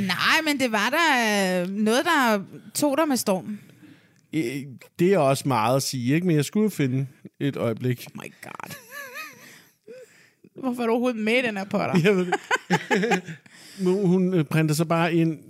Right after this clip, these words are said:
Speaker 2: altså... Ja.
Speaker 1: Ja.
Speaker 2: Ud af enogtredive kvinder eller mennesker, jeg skal... Der er en, der skiller sig ud, og det synes jeg, det må gøre øjeblikket.
Speaker 1: Ja. Altså, i princippet,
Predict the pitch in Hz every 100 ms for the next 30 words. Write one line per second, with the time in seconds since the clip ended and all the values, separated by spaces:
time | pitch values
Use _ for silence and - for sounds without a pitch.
0 | - 143 139 123 - 180 - - - -
1 | - _ _ - 170 120 110 - - -
2 | 190 233 254 220 226 240 226 196 165 156
3 | 165 170 160 170 165 147 139 143 143 147
4 | 131 131 151 147 - 165 139 156 139 -
5 | - - _ _ _ _ - 175 170 180
6 | 190 180 - 151 147 147 - 208 214 214
7 | 185 190 175 190 190 185 165 143 151 -
8 | 139 139 135 110 107 - _ - 214 196
9 | - - - - - - 277 294 294 320
10 | 302 330